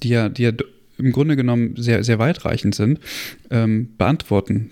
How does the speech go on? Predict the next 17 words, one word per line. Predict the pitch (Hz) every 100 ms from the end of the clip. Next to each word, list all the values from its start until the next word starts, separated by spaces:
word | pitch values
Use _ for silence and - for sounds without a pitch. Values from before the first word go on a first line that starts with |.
| _
zu | - 107
können. | - 113 101 98
Und | 98
ich |
glaube, | - 107 123
das | 117
muss | 127 123
eine | 117
Hochschule, | 120 131 - 127 131 - - - - -
ähm, | 123 120 123 127 - _ _ _ _ _
für | - 131
diese | 143 135
Personen, | 127 117 113 123 185 208 -
die | 123
diesen | 117 117 113
Weg | 110 101
gehen, | - 113 151 175